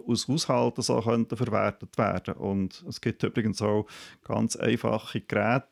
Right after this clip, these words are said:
die man daheim kann, äh, haben, um selber Pflanzenkohle zu machen, was jetzt nicht unbedingt Sinn macht. Aber, äh, wie gesagt, das ist etwas, was sich rasant entwickelt. Und es ist natürlich ein Schliessen von Kreisläufen, wenn man die Grünabfälle aus der,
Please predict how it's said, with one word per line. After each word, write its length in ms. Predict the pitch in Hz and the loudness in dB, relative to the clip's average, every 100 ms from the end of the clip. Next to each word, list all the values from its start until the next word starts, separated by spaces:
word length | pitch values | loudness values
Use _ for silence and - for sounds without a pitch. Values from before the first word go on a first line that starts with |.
| - | -6
die 120 | 123 110 | -2 0
man 120 | 110 | 0
daheim 360 | 104 107 131 | 2 2 2
kann, 300 | 131 131 127 - - - - | 2 0 0 -4 -18 -20 -16
äh, 400 | - 120 110 113 117 - | -2 2 4 4 2 -2
haben, 340 | 113 110 117 - | 0 2 2 2
um 220 | 110 104 | 0 2
selber 260 | 117 113 107 | 2 2 0
Pflanzenkohle 640 | - 110 120 110 113 107 | -2 0 0 0 0 0
zu 120 | - | 0
machen, 340 | 107 151 127 110 | 0 0 0 0
was 100 | 107 | 0
jetzt 160 | 113 | 0
nicht 120 | 117 | 2
unbedingt 420 | 117 113 113 120 - | 4 4 4 2 4
Sinn 260 | 127 131 | 4 4
macht. 340 | 143 143 - - - - - _ | 2 0 -4 -12 -16 -16 -16 _
Aber, 300 | - 113 107 | -4 0 2
äh, 280 | 101 98 98 - _ | 4 4 2 -2 _
wie 100 | 110 | -4
gesagt, 380 | - 120 120 117 | 0 4 4 2
das 100 | 107 | 0
ist 80 | 107 | 0
etwas, 300 | 113 117 - | 0 0 -4
was 100 | 101 | -4
sich 120 | 98 - - | -6 -8 -6
rasant 520 | 117 113 110 117 - | -2 0 0 0 -2
entwickelt. 600 | 98 131 151 - 151 - - - - _ | -4 -2 -2 -2 -4 -6 -20 -20 -20 _
Und 320 | 113 110 104 | 0 2 0
es 180 | - - | -2 0
ist 100 | 131 | 2
natürlich 360 | - - 135 123 | 2 2 2 2
ein 60 | |
Schliessen 420 | - 123 131 - | 0 2 2 2
von 120 | 113 107 | -2 -2
Kreisläufen, 640 | - 113 196 - 120 101 | 0 2 2 2 0 2
wenn 100 | 110 | 0
man 100 | 110 | 0
die 60 | 110 | 0
Grünabfälle 800 | 120 147 151 - - 110 107 - | 0 0 0 -2 0 2 2 0
aus 320 | 110 101 - | -4 -6 -6
der, 220 | - 95 | -4 -6